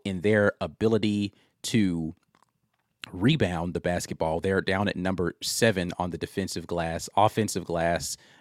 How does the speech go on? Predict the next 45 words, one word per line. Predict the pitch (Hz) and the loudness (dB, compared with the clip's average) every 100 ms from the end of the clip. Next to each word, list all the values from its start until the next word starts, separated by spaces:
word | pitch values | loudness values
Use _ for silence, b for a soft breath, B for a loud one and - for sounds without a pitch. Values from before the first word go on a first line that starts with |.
| b | b
uh, | 80 | -2
they're | 85 82 | 0 -2
up | 82 | -2
at | 85 | -8
the | |
top, | - 92 82 - | -6 -6 -6 -2
but, | 76 - b b - | -4 -4 b b 0
uh, | 92 - | 0 0
the, | - | -8
the, | - | -2
on | - 107 | 0 0
the | 92 | 0
defensive | 95 139 147 127 | 0 2 2 0
glass, | 101 104 104 | 4 4 4
they, | - 110 107 - | 2 2 2 -2
they, | - 117 - | 2 4 6
they're | 120 | 6
gonna, | 123 143 | 6 4
they're | - 120 | 8 6
prone | - 131 143 | 8 6 6
to | - | 2
give | 120 131 110 | 4 4 8
up | 120 - - b b b | 6 6 -4 b b b
uh, | - 95 | 0 0
some | 90 110 | 2 0
offensive | - 104 117 101 87 | 4 4 4 -2 -2
rebounds. | 95 107 95 87 | -2 0 0 -2
So | - - | 0 4
Auburn | 107 123 107 | 4 4 2
needs | 107 - | 0 -2
to | - | -4
be | 107 101 95 - - | 0 0 0 -4 -2
able | 101 107 107 | -2 0 -2
to | - | -2
get | 92 110 | 0 2
in | 107 101 | 4 4
there | 101 101 | 4 4
and | 90 | 0
get | 90 110 | -4 -2
second | - 110 - | 2 2 0
chance | - - 101 | 0 2 0
points | - - 101 - | 0 0 0 2
versus | 85 87 85 | -2 0 -4
this | - 85 | -4 -4
team. | - - 78 - | -4 -6 -8 -10